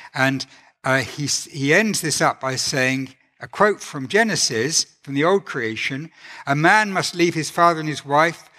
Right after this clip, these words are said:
uh, his father and his mother, and hold fast to his wife, the two shall become one flesh." That's old creation. What's new creation? <clears throat> This mystery is profound, and I speak with reference to Christ and the church.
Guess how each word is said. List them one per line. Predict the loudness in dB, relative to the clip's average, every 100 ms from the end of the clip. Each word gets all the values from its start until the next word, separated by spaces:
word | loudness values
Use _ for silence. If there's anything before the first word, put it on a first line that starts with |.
| -20 _ _ _
uh, | -2 -2
his | -2
father | 4 4 4
and | 0
his | 0
mother, | 2 4 4
and | 0
hold | 2 0 2
fast | 2 2 0
to | -8
his | 0
wife, | 2 2 0 -12
the |
two | -10 -8
shall | -8 -10
become | -10 -8 -6
one | -6 -8
flesh." | -6 -4 -4 -8 -6
That's | -2 -2 0
old | -2 -2
creation. | -2 0 0 -2 -6 -10 _ -20 -20 -20 -20 -2
What's | 2 2 2
new | 0 2
creation? | 2 0 0 0 0 -6 -6
<clears throat> | 0 0 -2 -14 -4 4
This | 4 4
mystery | 0 0 0 -6 -6
is | -8
profound, | -10 -6 2 2 2 -2 -6 -14 -20 -18 -8
and | -4
I | -2
speak | -2 0 -2 -2
with | -6
reference | 2 2 2 -8 -12 -10
to | -12
Christ | -12 -8 -6 -2 -2 -4 -12 _ -14 -8
and | -8
the | -6
church. | -4 -4 -8 -10